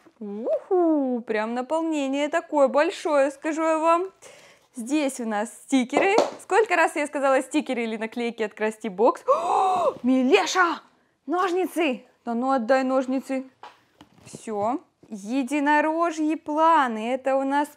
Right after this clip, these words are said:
планер такой милый. Там что, листочки внутри розовые? Слушайте, обожаю черное и розовое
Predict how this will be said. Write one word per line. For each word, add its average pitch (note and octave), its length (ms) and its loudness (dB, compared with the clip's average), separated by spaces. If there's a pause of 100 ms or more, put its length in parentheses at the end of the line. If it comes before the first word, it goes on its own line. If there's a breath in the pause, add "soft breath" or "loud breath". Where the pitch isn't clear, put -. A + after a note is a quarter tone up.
планер C#4 760 0
такой A3 380 -4
милый. B3 500 -4 (320 loud breath)
Там A#3 160 0
что, A#3 180 -6
листочки A3 480 -8
внутри G#3+ 360 -6
розовые? F#3+ 380 -10
Слушайте, - 460 -12
обожаю G3 500 0 (120)
черное G3+ 560 -6
и - 20 -8
розовое B3+ 480 -2